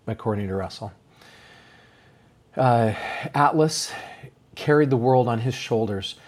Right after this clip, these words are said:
and often entrepreneurs feel like they're carrying the world on their shoulders.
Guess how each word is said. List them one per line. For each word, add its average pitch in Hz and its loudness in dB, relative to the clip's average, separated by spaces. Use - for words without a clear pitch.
and 120 0
often 135 0
entrepreneurs 113 0
feel 120 0
like 107 -2
they're 113 2
carrying 113 -4
the 107 -2
world 107 0
on 104 -4
their 113 0
shoulders. 95 -6